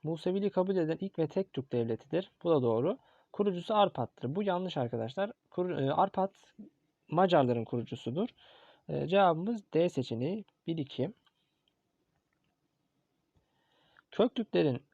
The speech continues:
en parlak zamanı hangi kağan dönemindedir?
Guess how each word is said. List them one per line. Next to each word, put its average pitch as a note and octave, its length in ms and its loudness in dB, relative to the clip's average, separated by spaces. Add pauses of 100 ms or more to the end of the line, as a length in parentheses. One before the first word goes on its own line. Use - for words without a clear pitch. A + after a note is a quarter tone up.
(180)
en G#3+ 160 0
parlak D#3 360 2
zamanı C#3 320 -2
hangi F#3+ 300 0
kağan E3 300 -2
dönemindedir? D#3 680 2